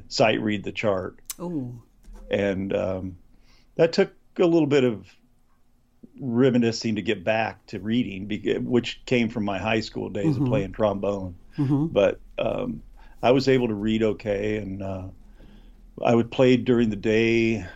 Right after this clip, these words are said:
Speaker 1: at the, uh, Four Queens with a guy named Don Dino. Um, you can still find him on the internet. He plays the Italian American Club out there all the time.
Speaker 2: Oh,
Speaker 1: He's
Speaker 2: really? Okay.
Speaker 1: Yeah. He's, he's,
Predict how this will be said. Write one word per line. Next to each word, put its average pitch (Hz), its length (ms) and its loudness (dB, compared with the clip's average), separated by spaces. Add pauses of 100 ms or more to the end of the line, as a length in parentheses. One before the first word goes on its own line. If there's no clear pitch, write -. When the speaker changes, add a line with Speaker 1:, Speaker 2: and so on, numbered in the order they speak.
(140)
Speaker 1:
at - 280 -6
the, 107 300 -4
uh, 98 180 -8
Four 113 300 4
Queens 113 520 2
with 110 120 -6
a 101 40 -8
guy 104 200 2
named 101 200 -4
Don 101 300 -2
Dino. 95 480 -2 (600)
Um, - 460 -4
you 113 140 2
can 110 160 2
still 107 240 2
find 104 320 2
him 104 220 -2
on 95 160 -2
the 98 120 -2
internet. 98 460 0
He 104 160 -2 (160)
plays 104 400 2
the 98 100 -2
Italian 104 600 -2
American 101 520 -2
Club 107 280 0
out 101 200 2
there 101 160 2
all 101 160 4
the 101 80 -2
time. 101 340 -2
Speaker 2:
Oh, 269 200 6
Speaker 1:
He's 226 80 2
Speaker 2:
really? 226 380 2
Okay. 202 320 -8
Speaker 1:
Yeah. 110 240 4 (440)
He's, 147 200 0
he's, 131 280 0